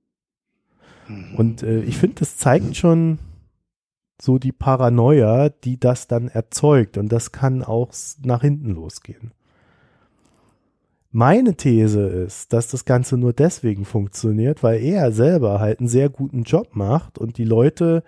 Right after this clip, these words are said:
Speaker 2: durch diese Art und Weise in eine Situation versetzt, in der sie ihm ideal zuarbeiten und er dann die richtigen Entscheidungen treffen kann.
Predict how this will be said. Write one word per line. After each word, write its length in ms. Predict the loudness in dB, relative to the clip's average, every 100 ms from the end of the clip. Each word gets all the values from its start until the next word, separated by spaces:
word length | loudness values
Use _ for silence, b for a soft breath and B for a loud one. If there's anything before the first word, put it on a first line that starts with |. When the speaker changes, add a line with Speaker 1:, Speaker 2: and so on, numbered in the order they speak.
| b b b -10
Speaker 2:
durch 180 | -10
diese 320 | -8 -6 -4 0
Art 200 | 2 2
und 180 | 2 2
Weise 640 | 4 4 2 2 2 0 _ _ b b b b b b _ _ 0
in 420 | 0 2 -2 -6 _ _ _ -4
eine 260 | 0 2 0
Situation 720 | 0 2 2 2 2 2 0
versetzt, 600 | -2 0 2 0 -2 -6
in 120 | -2
der 180 | 2 0
sie 140 | 0
ihm 320 | -4 -2 -4 -6
ideal 640 | -8 -6 0 0 2 2 0
zuarbeiten 920 | -4 -4 -4 -4 -2 0 0 0 -2
und 160 | -2 0
er 120 | 2
dann 140 | 2
die 60 | 2
richtigen 360 | 0 -2 -2
Entscheidungen 500 | -2 0 0 0 0
treffen 340 | -4 -10 -10 -12
kann. 260 | -12 -12